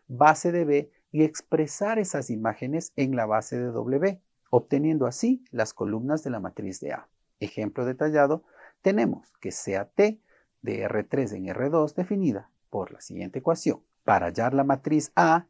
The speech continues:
evaluamos T en los vectores base de R tres. Por lo tanto,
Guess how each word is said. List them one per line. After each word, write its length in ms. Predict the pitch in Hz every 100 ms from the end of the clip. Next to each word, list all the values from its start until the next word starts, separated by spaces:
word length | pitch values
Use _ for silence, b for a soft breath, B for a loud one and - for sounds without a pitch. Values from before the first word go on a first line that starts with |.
| -
evaluamos 680 | 208 220 175 151 160 165 -
T 320 | 135 135 139 -
en 180 | 175
los 160 | 180 147
vectores 480 | 127 - 113 123 -
base 340 | - - 113
de 140 | 110 87
R 220 | 87 -
tres. 420 | 170 180 180 - _ _ _ _ _ _ _ _ _ _ _ _ _ _ _ _ _ _ _ _ _ _ _ _ _ _ _ _ _ _ _ _ _ _ _ b b b b b -
Por 200 | 107 104
lo 160 | 139
tanto, 500 | - 180 139 147 180